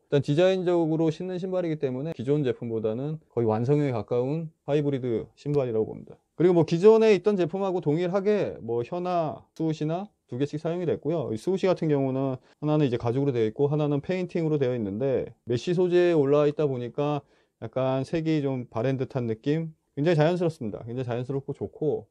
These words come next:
뭐 소재 자체는 이제 메쉬가 사용이 됐고 끈도 두 개가 들어가 있는데 운전끈 하나는, 어, 일반적인 신발끈에는 잘 쓰지 않는 것 같습니다. 좀 얇고 폭도 좁고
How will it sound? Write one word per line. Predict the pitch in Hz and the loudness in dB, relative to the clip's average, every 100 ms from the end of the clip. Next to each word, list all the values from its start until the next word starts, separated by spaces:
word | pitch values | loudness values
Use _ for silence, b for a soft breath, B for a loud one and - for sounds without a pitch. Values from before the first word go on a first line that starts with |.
| _ | _
뭐 | - | -18
소재 | - 147 143 | -12 -4 -2
자체는 | 113 - 123 123 123 | -2 -4 -6 -4 -4
이제 | 107 | -2
메쉬가 | 98 101 131 120 | -2 -4 -4 -2
사용이 | 123 131 127 | -2 -2 -2
됐고 | 98 - 147 175 170 _ _ | -4 -2 0 0 -2 _ _
끈도 | - 131 127 131 123 113 - - | -10 -6 -2 0 2 0 0 -6
두 | - 117 | -10 -4
개가 | 127 131 | 0 0
들어가 | 117 123 | 0 0
있는데 | 117 104 117 | 0 -2 -2
운전끈 | 139 165 175 | -2 -2 -4
하나는, | 180 196 180 196 127 - _ - | -2 -2 -2 -2 -4 -8 _ -14
어, | 104 113 | -6 -2
일반적인 | 156 196 196 185 | 2 4 4 2
신발끈에는 | - 208 214 214 196 180 175 175 175 | 0 2 2 4 2 2 -2 -4 -4
잘 | 147 131 | -2 -2
쓰지 | - 185 185 | -6 -6 -4
않는 | 110 120 | -2 -2
것 | 123 | -2
같습니다. | 107 - 101 104 | -2 -4 -12 -12
좀 | - 107 | -10 -6
얇고 | 95 107 110 151 123 101 _ _ _ _ _ _ | -4 -4 -4 -2 -2 -6 _ _ _ _ _ _
폭도 | - 156 135 | -10 -6 -4
좁고 | 120 - 123 104 | -4 -4 -4 -4